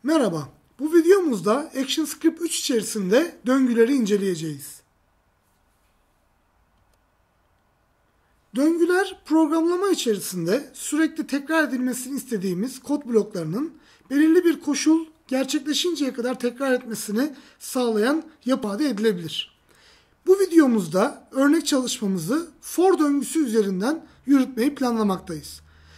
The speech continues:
Döngüler nokta A S dosyası içerisinde örnek çalışmalarımızı uygulayalım. Bu dokümanların tamamına izleöğren nokta com'un blog bölümünden ulaşmanız mümkün.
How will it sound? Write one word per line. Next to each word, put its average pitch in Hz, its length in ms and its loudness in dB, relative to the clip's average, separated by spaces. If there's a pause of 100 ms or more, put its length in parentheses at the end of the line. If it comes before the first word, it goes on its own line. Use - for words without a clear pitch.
(240)
Döngüler 330 540 4
nokta 302 340 -2
A 285 180 0
S 226 400 0
dosyası 240 400 -6
içerisinde 202 580 -4
örnek 294 500 -2
çalışmalarımızı 202 840 -6 (320)
uygulayalım. 220 560 2 (360)
Bu 349 100 2
dokümanların 285 640 2
tamamına 254 720 0 (260)
izleöğren 269 600 4
nokta 233 300 -6
com'un 277 380 -2 (220)
blog 277 360 4
bölümünden 220 680 0 (160)
ulaşmanız 262 680 -2 (140)
mümkün. 202 380 -2